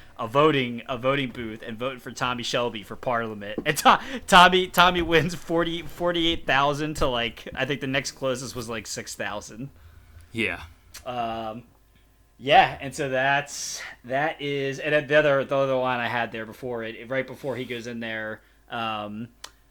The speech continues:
Speaker 1: to, to basically exchange the information for a seat in Parliament, he goes to Polly, he goes, "I'm back and I have a plan," and Polly just goes, "Fuck." <laughs>
Speaker 2: Yeah.
Speaker 1: Um,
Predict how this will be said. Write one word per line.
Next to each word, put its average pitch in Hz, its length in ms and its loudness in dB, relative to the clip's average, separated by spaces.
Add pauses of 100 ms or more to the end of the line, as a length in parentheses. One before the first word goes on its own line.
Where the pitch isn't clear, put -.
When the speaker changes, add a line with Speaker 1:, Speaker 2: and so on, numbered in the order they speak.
(400)
Speaker 1:
to, 110 520 0 (200)
to 120 340 -4
basically 123 420 -2
exchange 117 420 -6
the 120 140 -10
information 110 720 -8
for 113 160 -12
a 101 40 -12
seat - 260 -10
in 104 60 -20
Parliament, 107 560 -8 (220)
he 131 60 -10
goes 123 260 -4
to 117 60 -16
Polly, 117 460 -6
he 113 100 -12
goes, 113 640 -12
"I'm 110 120 -12
back 107 380 -4
and 117 100 -8
I 110 40 -4
have 110 180 -4
a 104 40 -16
plan," 110 400 -10
and 107 80 -16
Polly 107 240 -6
just 104 180 -12
goes, 95 400 -12 (240)
"Fuck." - 520 -14 (320)
<laughs> - 760 -14
Speaker 2:
Yeah. 113 380 -4 (600)
Speaker 1:
Um, 113 600 -2